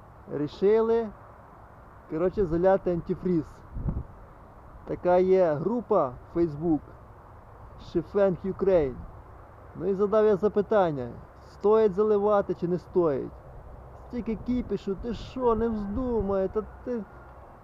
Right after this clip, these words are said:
Коротше, стільки людей, стільки думок, думок. Все-таки залили ми осінню антифриз, марка Джі дванадцять плюс в жовтні місяці,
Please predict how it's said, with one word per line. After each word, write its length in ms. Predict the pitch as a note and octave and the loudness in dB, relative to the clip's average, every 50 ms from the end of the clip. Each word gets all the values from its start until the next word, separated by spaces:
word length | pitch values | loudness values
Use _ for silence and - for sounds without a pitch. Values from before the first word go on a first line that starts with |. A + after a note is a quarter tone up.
| - | -4
Коротше, 540 | - F#3+ G3+ G#3 G3+ F3+ D#3+ - - C#3+ B2+ - - - - - - - | 0 2 4 6 4 4 2 -2 -8 -12 -12 -14 -16 -20 -20 -20 -20 -12
стільки 320 | - - A#3 G#3+ - A3 | -8 -6 -4 -2 0 2
людей, 360 | G#3 G#3+ F#3 G#3 A3 A3 G3+ | 2 4 6 6 6 6 6
стільки 360 | E3+ - - G3 F#3 - G3 | 2 0 -6 -6 -2 0 0
думок, 480 | E3+ D#3 F#3 F3+ E3+ D#3+ D#3 D3 C#3 B2 - - - D#3 | 2 2 2 2 2 2 0 -2 -2 -4 -8 -14 -10 -6
думок. 380 | D3 F3 F3+ F3 F3 D3+ C#3 - - - - - - - - - - - - - - - - - - - - - - - | -4 -4 -2 -2 -2 -2 -4 -6 -10 -16 -18 -18 -18 -18 -18 -18 -20 -20 -20 -20 -20 -20 -20 -20 -16 -16 -14 -14 -14 -10
Все-таки 520 | - - G#3+ G#3 G3+ G3 F3+ - E3 D#3+ | -2 0 0 0 0 0 -4 -2 -2 -2
залили 440 | D3 C3 D3+ D#3 E3+ F#3+ F#3+ F3 E3 | -2 0 2 2 4 6 6 4 4
ми 160 | D#3 D#3 D3+ - - | 2 -2 -4 -4 -2
осінню 480 | - F3+ F#3 F3+ - - D#3 D3 C#3+ C#3 | 0 2 2 2 0 -2 -6 -6 -6 -6
антифриз, 560 | C3+ C3 - C3+ - - C#3+ D#3 E3 F3+ F#3+ - - - - - - - - - - - - - - - - | -8 -8 -10 -10 -8 -4 -2 0 2 0 0 -2 -6 -20 -20 -20 -20 -20 -20 -20 -20 -20 -20 -20 -20 -12 -4
марка 460 | D3 E3 F3+ F#3+ F#3+ F3+ - F3 E3 | 2 4 4 4 4 2 0 -4 -4
Джі 220 | D3+ B2+ D3 E3 | -4 -4 -4 -4
дванадцять 560 | E3+ D3 E3 F3+ F3 F3+ F3+ E3+ - - D#3 - | -2 -2 -2 0 0 2 0 0 0 -4 -10 -6
плюс 340 | - F3+ F3+ F3+ F3+ F3+ - - - - - - - - - - - - - - - - - - - - - D3 C3+ | 0 4 6 6 6 4 0 -6 -20 -20 -20 -20 -20 -20 -20 -20 -20 -20 -20 -20 -20 -20 -20 -20 -20 -18 -16 -8 -2
в 120 | C#3+ E3+ F3+ | 0 0 0
жовтні 440 | D3+ C#3+ F#3 G3 F3+ - - E3 | 2 4 4 4 4 2 -2 -4
місяці, 540 | D3+ D3 D#3 E3+ E3+ - F3+ - G#3 G3+ G3 | -2 -2 -2 -2 -4 -6 -6 -2 -2 -2 -2